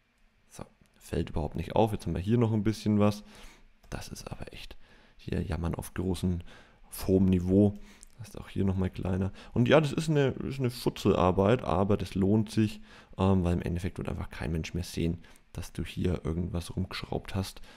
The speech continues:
oder hier irgendwas verändert hast. Und es wird aber dem Bild so viel,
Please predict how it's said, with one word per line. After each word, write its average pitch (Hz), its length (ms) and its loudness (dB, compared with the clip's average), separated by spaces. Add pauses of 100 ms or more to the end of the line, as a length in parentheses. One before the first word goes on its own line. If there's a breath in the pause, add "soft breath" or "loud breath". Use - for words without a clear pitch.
(140 loud breath)
oder - 140 -10
hier 87 220 -4
irgendwas 85 260 -4
verändert - 400 -4
hast. 87 240 -4 (320 loud breath)
Und 85 120 -4
es 82 140 -6
wird 95 160 0
aber 90 120 -2
dem - 160 -2
Bild 90 280 0 (240 soft breath)
so 101 320 0
viel, 95 560 4